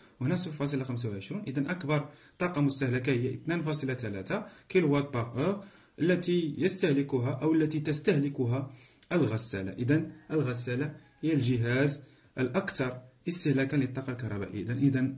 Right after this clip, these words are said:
الغسالة، الغسالة، ياك؟ الغسالة بقيمة، بقيمة، يعني قيمة الاستهلاك بقيمة اثنان فاصلة اثنان فاصلة ثلاثة كيلووات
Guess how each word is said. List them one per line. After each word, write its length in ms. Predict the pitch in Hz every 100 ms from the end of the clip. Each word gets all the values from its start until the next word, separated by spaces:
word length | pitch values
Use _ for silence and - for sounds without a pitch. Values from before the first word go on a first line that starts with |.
| -
الغسالة، 720 | 131 107 101 - 113 101 135 - - _ 131
الغسالة، 1200 | 135 110 101 101 - - - 123 123 101 92 104 - - _ _ _ _ _ _ _ _ _
ياك؟ 160 | 139 175 - - -
الغسالة 880 | 120 107 101 - - 107 117 143 - _ _
بقيمة، 800 | 120 135 190 202 127 117 - 135 143 - - _ _ _ _
بقيمة، 520 | 110 104 147 135 117 135 -
يعني 380 | 113 104 107 - - -
قيمة 280 | 147 139 135 123
الاستهلاك 580 | 120 - 104 107 120
بقيمة 520 | 120 120 156 139 160 - - _ _ -
اثنان 580 | 160 - 135 139 151 151
فاصلة 640 | 143 139 135 117 135 - - _ _ _ - 147
اثنان 540 | 147 120 120 123 139
فاصلة 460 | 135 135 123 107 113
ثلاثة 480 | 113 113 117 120
كيلووات 640 | 139 143 127 104 117 123